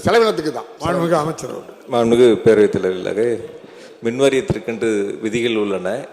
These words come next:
Speaker 3: எந்தெந்த இடங்களில் இது போன்ற பகுதிகளில் அந்த வழித்தடங்கள் மாற்றி அமைக்க வேண்டுமோ அதற்கான திட்ட மதிப்பீடுகள் தயார் செய்யப்பட்டு, அனுமதி விண்ணப்பம் வழங்குகின்ற பட்சத்தில் அதற்கான திட்ட மதிப்பீடுகள் தயார்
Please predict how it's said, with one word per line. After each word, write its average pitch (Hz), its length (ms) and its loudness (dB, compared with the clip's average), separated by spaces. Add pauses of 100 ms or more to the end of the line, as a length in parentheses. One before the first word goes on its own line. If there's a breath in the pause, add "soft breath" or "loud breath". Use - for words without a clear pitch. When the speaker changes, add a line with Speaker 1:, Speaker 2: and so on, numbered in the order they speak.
Speaker 3:
எந்தெந்த 135 320 -2
இடங்களில் 131 380 -4
இது 113 160 -6
போன்ற 107 240 0 (240)
பகுதிகளில் 117 520 -2 (120)
அந்த 101 180 -4
வழித்தடங்கள் 113 560 -4
மாற்றி 110 300 -4
அமைக்க 120 280 -6
வேண்டுமோ 95 300 -6
அதற்கான 104 480 -4
திட்ட 117 260 -6
மதிப்பீடுகள் 101 560 -6
தயார் 107 300 -2
செய்யப்பட்டு, 92 320 -6
அனுமதி 123 340 -2 (160)
விண்ணப்பம் 143 400 -2
வழங்குகின்ற 113 460 -2
பட்சத்தில் 127 420 -4
அதற்கான 110 300 -4 (100)
திட்ட 110 240 -6
மதிப்பீடுகள் 104 460 -6
தயார் 101 200 2